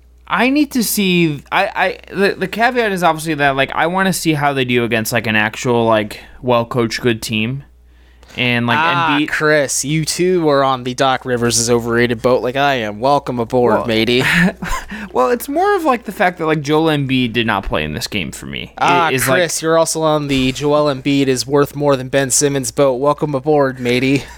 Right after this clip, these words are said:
Speaker 1: I've, <laughs> I've been on that one. But, um, like, that, that you, you play who's in front of you, and they've beaten two teams that are bad. They, they've overcome some adversity in these games. They beat a Philadelphia team that had the best player on either team in,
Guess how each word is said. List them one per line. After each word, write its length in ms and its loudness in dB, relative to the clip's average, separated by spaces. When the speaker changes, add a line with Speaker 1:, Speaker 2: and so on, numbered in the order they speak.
Speaker 1:
I've, 220 -2
<laughs> 40 -6
I've 160 0
been 140 0
on 140 -4
that 200 -8
one. 120 -14
But, 260 0
um, 520 -2
like, 280 2
that, 640 -2
that 260 0
you, 320 2
you 140 0
play 260 0
who's 200 0
in 80 -4
front 200 -4
of 120 -10
you, 160 -6
and 160 0
they've 120 0
beaten 300 0
two 220 0
teams 260 0
that 140 2
are 60 0
bad. 460 -4
They, 260 0
they've 420 -2
overcome 420 0
some 160 -2
adversity 560 2
in 80 0
these 180 2
games. 360 -2
They 80 2
beat 200 0
a 40 -2
Philadelphia 560 -2
team 240 0
that 120 0
had 280 -2
the 80 -4
best 260 -2
player 320 2
on 140 2
either 240 0
team 260 -2
in, 160 -4